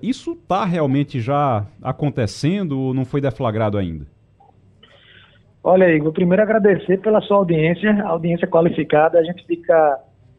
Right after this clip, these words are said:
Speaker 2: feliz, tentamos fazer o nosso melhor lá no dia a dia, usando as redes pra compartilhar muito conhecimento, e sobre a guerra eu acredito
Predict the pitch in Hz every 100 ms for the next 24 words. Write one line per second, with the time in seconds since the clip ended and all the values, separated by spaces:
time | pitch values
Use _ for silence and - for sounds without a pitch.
0 | _ _ - 160 147 170 - - _ _
1 | 160 160 175 175 165 156 160 160 160 165
2 | 147 147 151 151 151 143 143 135 151 160
3 | 156 - _ _ _ _ 151 147 160 151
4 | 123 156 151 - 160 147 131 - _ _
5 | _ - 156 160 147 156 156 156 - -
6 | 156 156 151 143 156 180 180 185 180 -
7 | 202 190 160 156 175 180 180 180 170 165
8 | 180